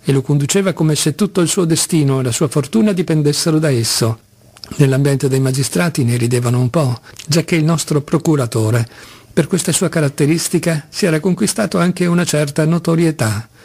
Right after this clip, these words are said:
se non del tutto universale, certo superiore a quella che si poteva supporre dalla sua modesta posizione nel nostro tribunale.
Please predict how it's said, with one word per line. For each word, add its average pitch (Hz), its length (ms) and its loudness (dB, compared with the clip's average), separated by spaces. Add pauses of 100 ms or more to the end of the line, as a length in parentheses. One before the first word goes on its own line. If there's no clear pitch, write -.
(260)
se - 220 0
non 156 260 2
del 147 160 0
tutto 147 280 0
universale, 127 920 0
certo 156 320 0
superiore 175 560 0
a 170 40 0
quella 170 260 0
che 160 100 -4
si - 140 -2
poteva 170 320 0
supporre 143 800 0
dalla 131 200 0
sua 135 200 0
modesta 131 400 0
posizione 127 580 0
nel 110 140 0
nostro 117 360 0
tribunale. 117 720 0